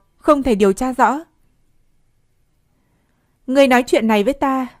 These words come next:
là vì muốn được tha tội sao? Được, ta phải nói rằng chúc mừng ngươi, ngươi thành công rồi. Nỗi hận của ta đối với ngươi không mãnh liệt như trong tưởng tượng."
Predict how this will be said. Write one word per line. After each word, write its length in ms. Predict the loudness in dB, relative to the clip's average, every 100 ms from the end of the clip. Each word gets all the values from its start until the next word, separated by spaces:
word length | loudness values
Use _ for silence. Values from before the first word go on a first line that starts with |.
| -4
là 180 | 0 2
vì 180 | 2
muốn 200 | 0 0
được 180 | 0 -2
tha 160 | -4 -4
tội 260 | 0 0
sao? 260 | -2 -8 -10 -14 _ _ _ _ _ _ _
Được, 280 | 0 2 0 -4 _ _ _ _
ta 120 | 0
phải 180 | 2 0
nói 220 | 0 -2 -2
rằng 280 | -4 -4 -6 -10 _ _ _
chúc 180 | -6 -4
mừng 300 | -2 -2 -2
ngươi, 320 | -2 -4 -4 -8 -6
ngươi 180 | -4 -2
thành 240 | -2 -4
công 260 | -2 -2 -2
rồi. 300 | -2 -4 -6 _ _ _ _ _ _ _ _ _
Nỗi 220 | 2 2
hận 220 | 2 -2
của 120 | 0 0
ta 200 | 0 2
đối 140 | 2
với 140 | 0
ngươi 220 | -2 -2 0
không 240 | 0 -2
mãnh 200 | -2 -4
liệt 260 | -4 -4 -4
như 220 | -6 -4
trong 220 | -4 -4
tưởng 200 | -2 -4
tượng." 320 | -2 -4 -4